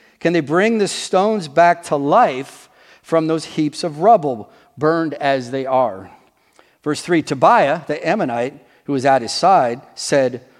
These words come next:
"What they are building, even a fox climbing up on it would break down their wall of stone." So this is the start of the opposition to Nehemiah from Sanballat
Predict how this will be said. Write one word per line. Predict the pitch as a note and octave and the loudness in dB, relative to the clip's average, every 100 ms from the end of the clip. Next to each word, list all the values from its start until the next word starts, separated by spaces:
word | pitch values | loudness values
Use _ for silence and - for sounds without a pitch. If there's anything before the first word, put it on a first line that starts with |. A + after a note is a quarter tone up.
| _ | _
"What | C#3 E3 | -4 0
they | A3 G#3 | 2 2
are | |
building, | D#3+ D3 B3 F3 E3 F3 | 2 4 4 6 2 0
even | G#3 G#3 F3+ - | -4 -4 -6 -6
a | C#3 | -8
fox | - _ A3+ A#3 - - - - - _ - | -8 _ -2 -2 -6 -12 -12 -12 -16 _ -20
climbing | - G#3+ B3+ C4+ B3+ | -6 -2 0 0 2
up | C4 F#3+ | 2 2
on | D3 | 0
it | C#3 D3 - _ - | -2 -6 -14 _ -4
would | D#3 B2 | -4 -2
break | C#3 E3+ E3 | -2 -2 0
down | D3 C#3 C#3 C#3 C3+ _ _ | -2 0 -2 -6 -10 _ _
their | - C#3+ | -8 -6
wall | B2+ C3+ B2+ B2+ B2 - - _ _ - | -2 0 2 0 -2 -8 -20 _ _ -4
of | C3 A#2+ | -4 -4
stone." | - - - E3+ D#3 A2 F2 F2+ _ _ _ _ _ | -12 -14 -6 -4 -4 -6 -16 -20 _ _ _ _ _
So | - | -6
this | E3+ A#3 | -4 -2
is | B3+ F3 | -4 -6
the | |
start | F3 - - A3+ G#3 D#3 | -8 -8 2 4 4 2
of | D3+ | -4
the | D3+ | -4
opposition | F3+ F#3 D3+ F3 E3 D#3 | -2 -2 -4 -6 -6 -6
to | |
Nehemiah | C#3 D3+ C#3 C#3+ B2+ G#2+ | -2 -2 -2 -2 -2 -6
from | A2+ | -12
Sanballat | - D3 C#3 C3 C3 B2 | -10 -8 -4 -2 -2 -2